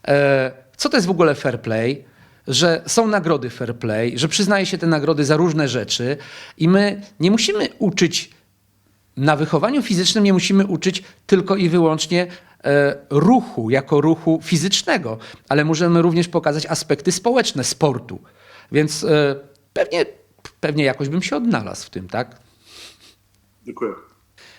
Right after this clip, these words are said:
Speaker 1: Ja życzę państwu, no, wszystkiego najlepszego, no, przede wszystkim dużo zdrowia dla was i dla najbliższego otoczenia, no i życzyłbym sobie i wam,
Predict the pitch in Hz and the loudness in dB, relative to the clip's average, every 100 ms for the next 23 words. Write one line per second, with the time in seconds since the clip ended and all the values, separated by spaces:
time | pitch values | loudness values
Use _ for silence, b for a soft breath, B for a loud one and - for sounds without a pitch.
0 | b b b 156 190 208 202 202 196 196 | b b b 0 0 0 0 0 0 2
1 | 190 185 156 165 - 175 190 180 180 175 | 2 2 0 -2 -4 -2 0 2 0 0
2 | 180 160 - 180 170 175 - 170 170 165 | 0 0 0 0 -2 -2 -2 0 2 0
3 | 151 214 190 175 190 190 180 180 165 170 | 0 0 0 0 0 0 -2 -4 0 0
4 | 170 165 160 - 170 165 165 - 180 175 | 0 -2 -4 -4 -2 -2 -2 -2 0 2
5 | 160 160 165 165 165 B B B B B | 2 2 2 2 0 B B B B B
6 | B - 190 208 175 180 180 - 151 156 | B -4 0 2 4 2 0 -4 -6 -4
7 | 165 175 170 160 - 220 190 190 170 139 | 2 4 4 2 2 2 4 2 2 2
8 | 170 175 170 | 2 2 0